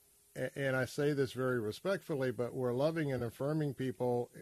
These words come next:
all the way to hell if we believe there's a, a, a literal heaven and hell. Talk about that, because I think people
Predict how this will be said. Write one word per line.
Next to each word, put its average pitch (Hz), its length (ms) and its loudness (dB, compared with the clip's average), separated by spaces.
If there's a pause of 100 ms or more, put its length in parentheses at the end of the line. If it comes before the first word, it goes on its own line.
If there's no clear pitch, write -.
(160)
all 139 220 0
the 151 60 2
way 139 200 2
to 113 160 -2
hell 131 460 2
if 113 120 0
we 127 160 0
believe 127 400 0
there's 117 280 -2
a, 110 240 -6 (200)
a, 117 60 -10 (800)
a 113 40 -10
literal 127 320 0
heaven 123 300 -2
and 104 140 -4
hell. 123 400 -2 (400)
Talk 175 260 -2
about 123 340 -2
that, 113 280 -2
because 123 600 -2 (440)
I 135 160 -2
think 151 240 0
people 143 640 0